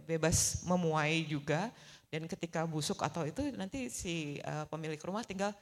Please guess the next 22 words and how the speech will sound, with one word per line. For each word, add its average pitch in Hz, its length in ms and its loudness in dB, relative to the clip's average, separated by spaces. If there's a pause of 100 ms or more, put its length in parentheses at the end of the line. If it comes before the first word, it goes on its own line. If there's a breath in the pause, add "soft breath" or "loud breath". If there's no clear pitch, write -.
(260 loud breath)
beli 165 240 0
satu 170 240 -2
batang 165 400 -4
lagi, 156 320 -4
potong, 151 480 -8
masukin 160 400 -6
lagi 143 400 -6
gitu. - 80 -16
Jadi, 143 320 -4 (480 loud breath)
em, 156 280 0 (360)
akan, 185 320 -4 (160)
apa - 240 -10
namanya, 185 240 -4
berlanjut 170 560 -2
terus 156 400 -10
gitu. - 160 -20 (3750)
Nah, 165 240 -4
dari, 151 560 -6 (240)
em, 143 560 -2
rumah 160 320 -2
baja 156 320 -2
tadi 190 400 0